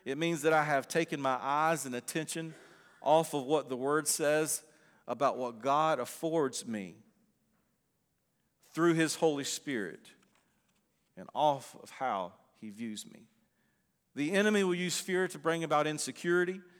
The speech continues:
and as a result, pride will seep in and cause us to try and handle it on our own. I begin to self-preserve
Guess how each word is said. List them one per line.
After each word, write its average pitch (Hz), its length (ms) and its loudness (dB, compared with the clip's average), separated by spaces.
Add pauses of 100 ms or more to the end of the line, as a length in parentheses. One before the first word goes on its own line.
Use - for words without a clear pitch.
(140)
and 131 100 -4
as 147 200 2
a 143 40 -2
result, 151 440 0
pride 160 440 2
will 120 120 -10
seep 160 400 -4
in 160 320 -2 (280)
and 120 120 -12
cause 151 280 2
us 143 120 -6
to 131 100 -8
try 143 260 0
and 131 80 -4
handle 151 420 0
it 156 200 0
on 139 320 -4
our 131 240 -2
own. 107 360 -6 (2000)
I 147 120 2
begin 156 420 0
to 147 140 -4
self-preserve 135 1040 -2